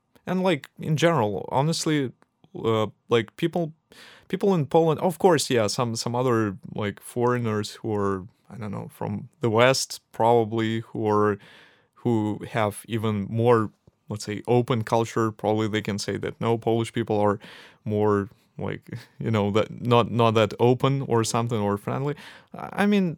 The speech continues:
I, I don't agree with that because, of course, you can compare it to, to some other places. I'm not saying that, like, in Belarus, people are not friendly. No, they're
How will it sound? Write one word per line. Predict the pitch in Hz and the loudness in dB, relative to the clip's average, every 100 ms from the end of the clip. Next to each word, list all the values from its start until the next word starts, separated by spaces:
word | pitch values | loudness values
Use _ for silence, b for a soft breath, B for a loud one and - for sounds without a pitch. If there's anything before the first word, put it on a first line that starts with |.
| - | -6
I, | - - | -6 -4
I | 160 | -2
don't | 160 151 | 0 0
agree | 120 104 110 | 0 -2 -2
with | 107 110 | -2 0
that | 104 101 98 | 0 0 -4
because, | 104 107 101 - - 202 208 - | -6 -4 -4 -6 -10 -14 -14 -12
of | 131 - | -10 -2
course, | 135 127 | 0 0
you | 120 | -2
can | 107 104 98 - - _ - 226 104 | -2 -4 -4 -8 -20 _ -20 -14 -6
compare | 131 113 117 113 | -4 0 0 0
it | 104 - | -2 -8
to, | - 107 101 | -6 -4 -4
to | 107 | -6
some | - 110 | -6 -4
other | 113 120 113 | 0 0 -2
places. | - 113 113 107 - B B | -2 -2 0 -4 -8 B B
I'm | - | 0
not | 147 175 | 2 2
saying | 165 147 | 0 0
that, | 110 104 - 101 101 | 0 0 -4 -10 -8
like, | 101 - | -8 -8
in | 101 | -6
Belarus, | 98 107 104 - _ | -2 0 -2 -6 _
people | 110 107 107 | -6 -2 0
are | 110 | 0
not | 107 113 120 | 0 0 0
friendly. | - 127 180 196 | 0 0 0 2
No, | 214 156 | 2 2
they're | 120 123 | 2 2